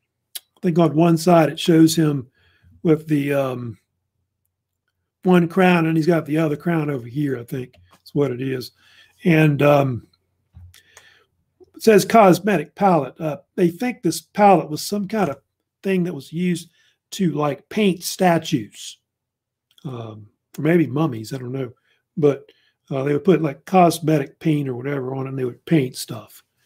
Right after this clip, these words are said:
with it. And so it somehow survived from over five thousand years ago, and supposedly has some of the oldest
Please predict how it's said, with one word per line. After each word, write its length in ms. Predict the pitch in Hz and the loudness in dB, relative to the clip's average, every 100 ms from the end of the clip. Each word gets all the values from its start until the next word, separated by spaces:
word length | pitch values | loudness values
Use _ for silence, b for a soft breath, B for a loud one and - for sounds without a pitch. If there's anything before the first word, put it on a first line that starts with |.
| _ _ - | _ _ -2
with 220 | 127 117 | -2 -2
it. 160 | 110 - | -10 -10
And 80 | |
so 100 | 127 | -2
it 120 | 147 - | -2 2
somehow 260 | 208 202 | 4 4
survived 560 | 160 151 151 156 151 131 | 4 2 2 2 2 0
from 320 | 139 127 120 B B B B B B _ _ | -4 -4 -6 B B B B B B _ _
over 220 | 156 160 | 2 2
five 280 | 143 156 143 | 2 0 0
thousand 380 | - 139 127 110 | -2 -4 -4 -6
years 220 | 135 131 | -8 -8
ago, 340 | 117 120 127 123 | -8 -10 -8 -8
and 140 | 123 | -10
supposedly 340 | - 196 247 | 0 0 4
has 140 | 233 165 | 2 2
some 100 | 220 | 0
of 60 | |
the 60 | 165 | 2
oldest 480 | 131 160 139 - | 2 2 0 -6